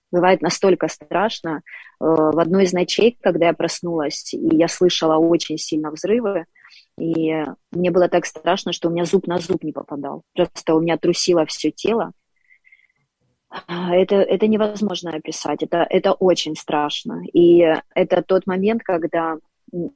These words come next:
какие-то женщины, они принимали решение уехать. И я считаю, что это очень правильное решение. Когда женщина чувствует, что нужно ехать, значит, нужно ехать.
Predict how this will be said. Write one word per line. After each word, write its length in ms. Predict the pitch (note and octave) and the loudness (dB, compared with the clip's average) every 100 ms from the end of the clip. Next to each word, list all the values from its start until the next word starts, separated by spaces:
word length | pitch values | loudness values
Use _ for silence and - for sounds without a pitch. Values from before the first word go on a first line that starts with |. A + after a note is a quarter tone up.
| - | -2
какие-то 380 | F#3 F#3+ F3+ | 2 4 4
женщины, 400 | F3+ G3 G3 - | 4 2 -2 -4
они 140 | F3 F3 | -4 -4
принимали 520 | - F3 F3 F3 F#3 | -2 -2 0 0 2
решение 560 | F3 E3 - F#3+ F3+ F3+ | 0 -2 -4 -4 -4 -6
уехать. 680 | - F#3+ E3 D#3 - C#3+ _ _ _ | -2 0 0 0 -4 -12 _ _ _
И 440 | E3 E3+ E3+ E3 D#3+ D#3 _ _ _ | -4 -2 -2 -2 -4 -6 _ _ _
я 440 | D#3+ D#3+ F3 E3+ | 2 2 4 2
считаю, 340 | E3+ - E3+ F3 | 0 -2 0 0
что 160 | - | 0
это 140 | E3+ F3+ | 0 2
очень 380 | F#3 - - E3 | 2 0 -10 -6
правильное 480 | F3 E3 D#3 D3 C#3+ | -2 0 -2 -4 -8
решение. 560 | D3 - D3+ D3+ D3+ | -8 -6 -6 -4 -6
Когда 280 | D#3 D#3+ E3 | -4 0 2
женщина 420 | F3 F3 - E3 | 2 0 -2 -4
чувствует, 560 | D#3+ F#3+ F#3 - - D#3 | -2 0 0 -2 -2 -2
что 180 | - D#3+ | -2 -4
нужно 280 | E3 - D#3 D#3 | -4 -2 -4 0
ехать, 460 | G3 G3+ - D#3+ - _ _ | 2 2 0 -6 -8 _ _
значит, 280 | - E3+ E3+ | -8 -6 -4
нужно 300 | F3+ F3 E3 | -2 -4 -2
ехать. 440 | D#3+ D#3 C#3+ D#3+ | -2 -2 -4 -8